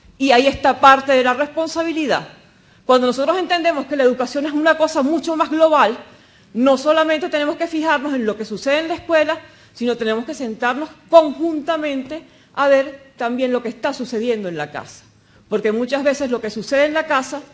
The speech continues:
termina impactando lo que sucede en la escuela y viceversa. Seguimos. Ay, no quiso. Ah,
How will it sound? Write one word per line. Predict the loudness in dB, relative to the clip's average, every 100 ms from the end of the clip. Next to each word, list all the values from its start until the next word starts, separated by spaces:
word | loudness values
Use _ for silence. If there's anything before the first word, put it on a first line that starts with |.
| _ _ _
termina | 0 2 2 0 -2 -2
impactando | 0 2 0 -2 2 2 4 2
lo | 2
que | 0
sucede | -6 -6 -4
en | -2
la | -4
escuela | -4 -2 0 -2 -8
y | -6
viceversa. | -4 -4 -8 -8 -12 -20 _ _ _ _ _ _ _ _ -20 -12
Seguimos. | -4 -2 -2 -4 -4 -10 -20 _ _ _ _ _ _ _ _ _ _ _ _ _ -10
Ay, | -10 -10 -16 -20 _ _ _ _ _ _ _ _ _ -16
no | -12 -8
quiso. | -8 -10 -14 -18 -20 -20 _ _ _ _ -20 _ _ _ _ _ _ _ _ -20 -20 -20 -14
Ah, | -8 -4 -2 0 0 -2 -4